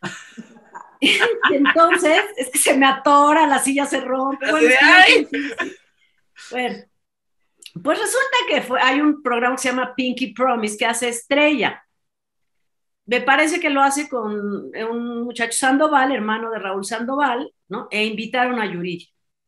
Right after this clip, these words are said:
Speaker 1: Y ahí Yuridia, yo veo la nota de T V Notas ahí en Twitter y decía, "No, pues es que habla, habla Yuridia de todo lo que sufrió en la academia". Yo dije, "Oye, está súper chingón, por fin nos vamos a enterar".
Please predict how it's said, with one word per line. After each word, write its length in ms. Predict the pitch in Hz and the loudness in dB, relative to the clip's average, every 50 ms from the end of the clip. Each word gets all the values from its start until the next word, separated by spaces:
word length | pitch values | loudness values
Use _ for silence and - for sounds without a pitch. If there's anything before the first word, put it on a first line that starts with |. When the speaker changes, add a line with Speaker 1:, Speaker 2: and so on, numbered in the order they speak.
| _ _ _ _ _ _ _ _ _ _ _ _ _ _ | _ _ _ _ _ _ _ _ _ _ _ _ _ _
Speaker 1:
Y 100 | - 240 | -2 0
ahí 300 | 240 247 285 349 359 349 | 2 2 4 4 2 2
Yuridia, 580 | 403 403 392 392 370 311 285 262 254 254 277 262 | 2 2 2 2 2 2 2 2 0 0 0 0
yo 120 | 247 277 285 | -2 -2 -2
veo 140 | 302 320 | -2 -2
la 120 | 320 294 277 | -2 -2 -2
nota 260 | 254 247 254 254 277 | -2 -4 -6 -4 -4
de 100 | 277 262 | -6 -6
T 120 | 262 240 214 | -6 -8 -8
V 120 | 202 202 | -6 -6
Notas 360 | 202 202 208 202 - 240 233 - | -6 -6 -8 -6 -8 -8 -6 -6
ahí 240 | 202 196 196 202 208 | -6 -6 -4 -4 -6
en 120 | 208 208 | -6 -8
Twitter 380 | 208 190 196 190 - 202 220 240 | -8 -10 -12 -12 -10 -10 -8 -8
y 80 | 247 214 | -6 -6
decía, 360 | 202 196 196 - 214 208 208 | -8 -8 -8 -8 -8 -6 -6
"No, 420 | 220 240 277 302 330 359 370 359 359 | -4 -4 -4 -2 -2 -2 -4 -4 -4
pues 220 | 277 269 - - | -8 -10 -10 -10
es 100 | - - | -14 -12
que 400 | - 320 302 311 294 254 - _ _ _ _ _ _ | -8 -6 -6 -4 -6 -8 -10 _ _ _ _ _ _
habla, 500 | - - 262 277 311 330 339 320 - - _ 180 - - | -6 -2 -2 0 0 0 -2 -4 -6 -10 _ -20 -10 -4
habla 300 | - 247 285 285 339 359 | -2 -2 0 2 2 0
Yuridia 420 | 359 302 262 262 269 269 302 311 311 | 0 0 -2 -2 -2 0 0 0 -2
de 220 | 294 254 254 - _ - | -2 -4 -6 -8 _ -2
todo 300 | 330 339 349 349 349 349 | 0 0 0 0 -2 -4
lo 200 | 349 330 - - | -4 -4 -6 -6
que 80 | 269 247 | -8 -8
sufrió 600 | - - 226 208 - - - 302 302 294 294 285 | -8 -10 -12 -14 -10 -6 -2 0 2 2 2 0
en 100 | 262 226 | -2 -2
la 80 | 214 196 | -4 -6
academia". 480 | 208 - 202 202 214 220 233 226 220 | -6 -6 -6 -4 -4 -4 -4 -6 -4
Yo 100 | 214 214 | -4 -6
dije, 140 | 214 208 214 - | -6 -8 -8 -10
"Oye, 100 | 214 254 269 233 | -8 -8 -8 -10
está 180 | - - 196 196 | -10 -12 -12 -12
súper 340 | 202 226 - - 254 254 254 | -12 -14 -12 -12 -12 -12 -12
chingón, 480 | - 196 180 170 170 196 302 339 - _ _ _ _ _ _ _ - - - - | -12 -12 -10 -8 -6 -6 -8 -8 -12 _ _ _ _ _ _ _ -20 -20 -16 -12
por 120 | 170 170 | -12 -10
fin 180 | 175 - 226 240 | -8 -6 -4 -4
nos 160 | 269 277 226 | -2 -4 -2
vamos 340 | 220 240 233 240 262 262 - | -2 -2 -2 -2 -4 -4 -4
a 60 | 233 | -6
enterar". 520 | 196 185 175 - 165 160 165 185 233 359 | -6 -6 -6 -6 -6 -4 -4 -2 -2 -2